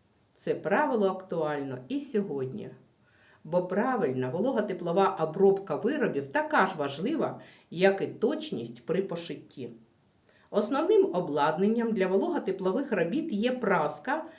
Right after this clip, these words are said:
з регулятором температури. Найкраща праска — це праска з парогенератором. Праска повинна мати гладку підошву.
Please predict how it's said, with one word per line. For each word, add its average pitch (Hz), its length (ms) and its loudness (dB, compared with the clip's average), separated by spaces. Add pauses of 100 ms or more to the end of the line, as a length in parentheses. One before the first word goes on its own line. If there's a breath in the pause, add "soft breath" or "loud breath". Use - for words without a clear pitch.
(340 loud breath)
з - 140 -14
регулятором 226 960 2
температури. 170 880 -2 (1000)
Найкраща 170 760 0
праска — 135 640 -6 (400 loud breath)
це 196 220 2
праска 214 520 2
з - 120 -6
парогенератором. 131 1200 -2 (680 loud breath)
Праска 214 400 2
повинна 185 480 6
мати 170 340 -2
гладку 190 420 -4
підошву. 175 760 -6